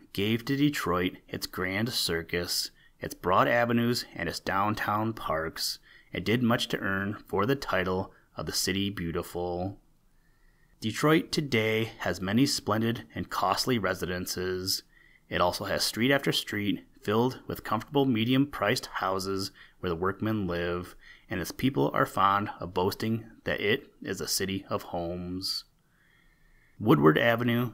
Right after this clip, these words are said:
which is a hundred and twenty feet wide, is named after Judge Woodward. This avenue runs from the riverbank right through the entire city. At its lower end,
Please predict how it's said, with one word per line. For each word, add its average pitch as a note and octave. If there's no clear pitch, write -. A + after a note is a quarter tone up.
which G2
is C3
a -
hundred B2
and C3+
twenty B2
feet B2+
wide, F#2
is F2+
named G#2
after G2
Judge A2
Woodward. F#2
This D3
avenue C3
runs G#2+
from -
the C#3
riverbank G2
right G#2+
through A2+
the C3
entire A#2+
city. E2
At D#2+
its E2
lower A2+
end, C#3